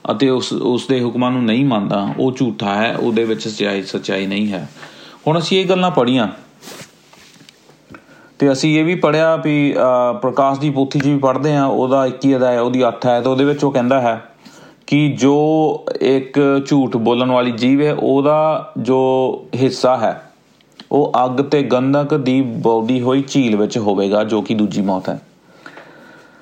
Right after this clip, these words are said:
ਕਹਾਵਤਾਂ ਦੀ ਕਿਤਾਬ ਫਿਰ, ਅਹ, ਅਹ, ਦੇਖਦੇ ਹਾਂ, ਉਹਦੇ ਵਿੱਚ ਉਹ ਬਾਰ-ਬਾਰ ਕਹਿੰਦਾ ਹੈ ਕਿ ਜਿਹੜਾ ਕੋਈ, ਅਹ, ਚੰਗੀ ਤਰ੍ਹਾਂ ਨਹੀਂ ਤੋਲਦਾ,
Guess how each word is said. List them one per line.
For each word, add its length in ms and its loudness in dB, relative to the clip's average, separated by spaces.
ਕਹਾਵਤਾਂ 380 2
ਦੀ 80 0
ਕਿਤਾਬ 280 2
ਫਿਰ, 340 2
ਅਹ, 720 2
ਅਹ, 560 -2
ਦੇਖਦੇ 440 0
ਹਾਂ, 140 2
ਉਹਦੇ 280 0
ਵਿੱਚ 220 0
ਉਹ 80 4
ਬਾਰ-ਬਾਰ 420 2
ਕਹਿੰਦਾ 260 0
ਹੈ 80 0
ਕਿ 160 -2
ਜਿਹੜਾ 640 2
ਕੋਈ, 540 0
ਅਹ, 520 0
ਚੰਗੀ 340 2
ਤਰ੍ਹਾਂ 260 2
ਨਹੀਂ 240 0
ਤੋਲਦਾ, 480 0